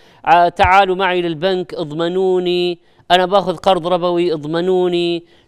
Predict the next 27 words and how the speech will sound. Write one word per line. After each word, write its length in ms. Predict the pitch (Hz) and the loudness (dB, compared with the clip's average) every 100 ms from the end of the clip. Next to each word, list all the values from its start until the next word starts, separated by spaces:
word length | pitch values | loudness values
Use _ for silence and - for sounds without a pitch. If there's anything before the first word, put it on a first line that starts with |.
| _ | _
تعالوا 480 | 170 180 196 185 170 | 2 6 4 2 -2
اعملوا، 420 | 170 175 180 165 | -2 -2 -2 -4
اعملوا 440 | 147 170 180 196 | -4 -4 -2 -2
لي"، 160 | 185 175 _ _ _ - | -2 -8 _ _ _ -16
ما 380 | 151 170 208 190 | -12 -6 -4 -4
يجوز 500 | 160 131 196 156 151 | -6 -8 -8 -8 -10
أن 100 | 160 | -10
نعينه 680 | 156 156 147 190 175 151 139 - | -8 -6 -6 -6 -6 -8 -12 -16
إطلاقًا 920 | 170 _ 160 180 185 180 175 190 196 | -18 _ -8 -6 -4 -4 -6 -6 -6
في 160 | 180 - | -8 -10
الاقتراض 760 | 143 - - - - 156 185 143 | -12 -12 -18 -16 -6 -2 -2 -2
الربوي. 400 | 117 101 90 82 _ _ _ _ _ - | -6 -8 -12 -18 _ _ _ _ _ 0
لكن 500 | 151 175 - 147 117 - | 2 2 0 -6 -8 -6
لو 260 | 147 160 | -4 -2
اقترض 760 | 156 - - 226 254 262 247 196 _ | -4 -12 2 4 6 4 4 -6 _
وجاي 320 | 156 151 226 | -2 4 4
يشتري 360 | 208 - 208 190 | 4 0 2 2
من 100 | 160 | 0
عندنا، 500 | 175 156 143 143 170 _ _ _ _ _ _ | -4 -2 -2 -2 -6 _ _ _ _ _ _
خلاص، 600 | 214 190 - - - _ _ _ _ 190 | 4 4 0 -16 -20 _ _ _ _ 0
هو 140 | 226 | 2
الذي 460 | 196 175 147 139 - _ - | 2 -2 -4 -8 -12 _ -12
يتحمل، 560 | 135 - 190 170 165 | -8 -6 -6 -6 -6
هو 180 | 160 190 | -4 -4
اللي 300 | 165 151 143 | -4 -6 -4
عليه 240 | 135 175 | -4 -4
الإثم، 380 | 151 190 196 233 | -4 -6 -6 -8